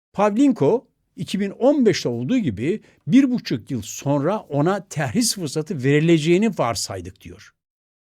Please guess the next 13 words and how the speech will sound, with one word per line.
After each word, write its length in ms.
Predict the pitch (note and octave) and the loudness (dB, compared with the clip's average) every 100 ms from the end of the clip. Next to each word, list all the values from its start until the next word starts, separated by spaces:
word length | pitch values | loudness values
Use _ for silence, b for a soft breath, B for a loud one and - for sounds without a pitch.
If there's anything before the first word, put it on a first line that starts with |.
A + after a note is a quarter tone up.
| _ _ _ _ _ | _ _ _ _ _
"Kadınlar 460 | D#3+ C#3+ C3+ F3+ G3+ | 0 2 2 2 0
erkeklerinin 800 | C#3 C#3+ C3+ - A#2 G#3 A3 | -2 -4 -8 -4 -4 0 2
bir 80 | A3 | 2
zamanlar 520 | G#3 C3+ A2 A2+ F#3 | 2 -2 -4 -4 -4
yüksek 400 | B2 B2+ - A#3+ | -4 -6 -4 -2
olan 260 | E3 B2 F3 | -2 -2 -4
motivasyonundan 1300 | D3 B2+ C#3 C3 - B2+ B2 A#2+ A#2 A#2 F3+ A3 A2+ | -4 -6 -4 -4 -4 -4 -4 -2 -4 -2 -2 -2 -2
geriye 360 | B2 C3 D#3+ F3+ | -2 -2 -4 -6
pek 380 | - D3 - | -8 -10 -8
bir 60 | C3+ | -12
şey 300 | - G3 G3 | -8 -8 -8
kalmadığını 640 | - E3 D3+ G2 F#2 D#2 | -6 -6 -6 -8 -12 -16
belirtiyor." 560 | E2 E2 - - - | -16 -18 -20 -20 -20